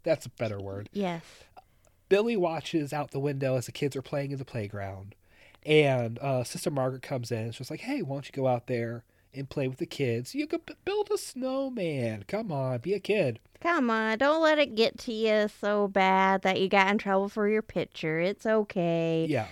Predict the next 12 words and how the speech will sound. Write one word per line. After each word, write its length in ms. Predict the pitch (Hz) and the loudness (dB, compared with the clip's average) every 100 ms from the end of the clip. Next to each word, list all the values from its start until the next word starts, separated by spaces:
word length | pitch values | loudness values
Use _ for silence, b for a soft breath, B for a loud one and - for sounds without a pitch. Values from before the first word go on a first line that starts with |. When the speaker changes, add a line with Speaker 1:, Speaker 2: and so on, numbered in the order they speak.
| - | -6
Speaker 2:
Just, 240 | 208 220 214 | -4 -4 -2
just 280 | 226 220 | -2 -2
go 300 | - 202 214 | 0 2 4
on. 640 | 214 196 185 185 185 185 180 | 4 2 2 2 2 2 2
And 180 | 175 180 B B B | 0 -2 B B B
Billy's 380 | 233 254 240 226 | 4 6 6 4
like, 200 | 233 220 | 0 2
"Oh, 300 | 277 330 320 | 2 2 2
I 140 | 320 | 2
can't," 760 | 320 - 330 311 294 285 277 - | 0 -2 -2 0 0 0 0 0
at 180 | 254 - | 0 -2
first, 600 | - 254 247 240 247 - | -2 2 2 2 0 -4